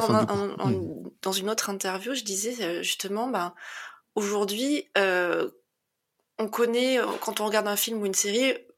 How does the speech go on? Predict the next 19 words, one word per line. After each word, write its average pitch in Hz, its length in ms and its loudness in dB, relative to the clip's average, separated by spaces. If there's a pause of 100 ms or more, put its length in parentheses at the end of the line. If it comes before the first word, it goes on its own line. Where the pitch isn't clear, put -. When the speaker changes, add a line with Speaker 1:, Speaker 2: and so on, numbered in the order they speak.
(100)
Speaker 1:
la 196 120 2
plupart 214 260 0
du 202 100 -2
temps, 233 320 -2
on 202 60 -6
sait, 208 320 4 (280)
on 185 120 0
sait - 360 6
Speaker 2:
C'est - 140 2
pas - 120 -2
Speaker 1:
comment 196 220 6
Speaker 2:
fini. - 100 6
Speaker 1:
ça 190 80 8
va 190 80 10
Speaker 2:
Mhm. 196 40 2
Speaker 1:
finir. 220 440 4 (280)
<laughs> - 200 4
Speaker 2:
Ok. - 140 2
Mhm. - 300 2